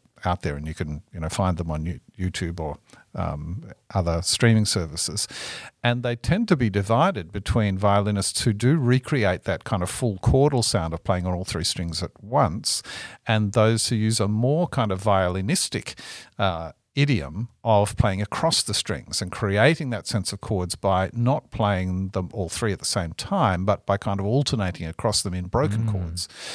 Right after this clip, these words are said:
Speaker 1: uh, which produces a similar kind of chordal effect, but of course it gives it a much kind of more rhythmic energy of a kind, which is also very typical of the violin.
Speaker 2: Now, before I play this excerpt, um, actually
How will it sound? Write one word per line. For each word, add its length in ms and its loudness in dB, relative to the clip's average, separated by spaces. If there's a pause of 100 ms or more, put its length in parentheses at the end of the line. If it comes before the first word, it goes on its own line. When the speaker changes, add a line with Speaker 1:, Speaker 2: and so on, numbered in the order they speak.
(220)
Speaker 1:
uh, 260 2
which 480 -2
produces 500 2
a 60 -2
similar 420 0
kind 220 -2
of 80 -8
chordal 340 -2
effect, 360 -2
but 100 -6
of 80 -12
course 180 -4
it 100 -12
gives 180 -4
it 100 -4
a 20 -6
much 400 -2
kind 220 -2
of 100 -4
more 160 -4
rhythmic 560 -4 (100)
energy 460 2 (400)
of 140 4
a 40 -4
kind, 380 -2
which 180 -4
is 140 -2
also 240 -2
very 160 -8
typical 400 -6
of 80 -6
the 80 -10
violin. 480 -8 (320)
Speaker 2:
Now, 140 10
before 440 10
I 100 10
play 280 10
this 380 4
excerpt, 680 6
um, 360 6
actually 480 6